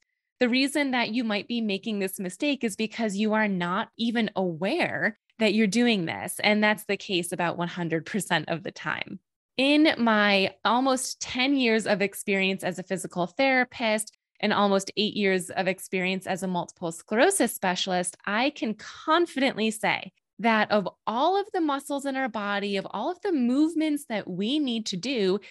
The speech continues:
to move, to walk, to climb stairs, to just move around our day-to-day life, there is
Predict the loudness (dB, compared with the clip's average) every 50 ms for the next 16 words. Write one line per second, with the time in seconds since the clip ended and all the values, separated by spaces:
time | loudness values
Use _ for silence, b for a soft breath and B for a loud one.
0 | B B -8 -4 -2 -2 0 2 4 4 4 2 0 -2 -6 -10 -8 -6 -6 -6
1 | -4 -2 -2 0 0 0 0 -2 -8 -12 -6 -2 0 0 0 -2 -4 -10 -6 -4
2 | -4 -2 -2 -4 -2 0 2 2 2 2 0 -2 -4 -4 -2 -4 -4 -4 -8 _
3 | _ _ _ _ -2 2 4 4 4 4 4 4 4 4 2 2 2 2 2 0
4 | 0 0 0 -2 0 0 0 0 -2 -2 -2 -2 -4 -6 -8 -10 -12 -14 _ _
5 | _ 0 2 4 4 4 4 4 2 2 2